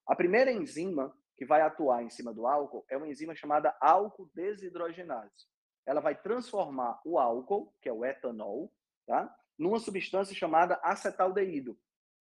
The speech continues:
O acetaldeído é uma substância que se forma no nosso corpo, que ela é tóxica. E esse acetaldeído, ele vai ser transformado em acetato.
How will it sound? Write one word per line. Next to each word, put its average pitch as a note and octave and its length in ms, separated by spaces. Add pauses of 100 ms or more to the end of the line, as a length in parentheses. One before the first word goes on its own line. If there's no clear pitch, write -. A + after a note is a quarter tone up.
(460)
O C#3+ 140
acetaldeído C#3+ 840
é C3 80
uma C#3+ 100
substância C#3+ 600
que - 100
se C#3 100
forma B2+ 340
no A#2+ 60
nosso A2+ 300
corpo, D#3+ 300
que - 100
ela C#3 100
é D#3 40
tóxica. - 680 (460)
E C3+ 100
esse F#3+ 340
acetaldeído, C3 960 (260)
ele E3 280
vai C3+ 440 (240)
ser - 680
transformado E3+ 1000
em D#3 180
acetato. E3 720